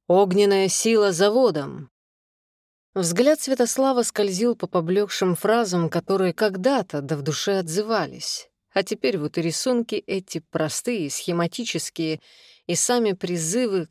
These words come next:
казались излишне пафосными. Надо же. «Прошу прощения,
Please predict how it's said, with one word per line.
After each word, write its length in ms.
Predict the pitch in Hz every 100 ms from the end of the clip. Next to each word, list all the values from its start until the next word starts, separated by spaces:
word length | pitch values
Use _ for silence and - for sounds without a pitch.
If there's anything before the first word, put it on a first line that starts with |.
| _
казались 560 | 185 175 247 220 208 -
излишне 580 | - 165 202 233 - 214
пафосными. 880 | - 233 - 135 - 120 110 165 - _ _ _ _ -
Надо 460 | 180 175 156 185
же. 200 | 165 131 _ _ _ _ _ _ _ _ _ _ _ _ -
«Прошу 300 | 247 - 285
прощения, 760 | 190 175 - 151 117 - 156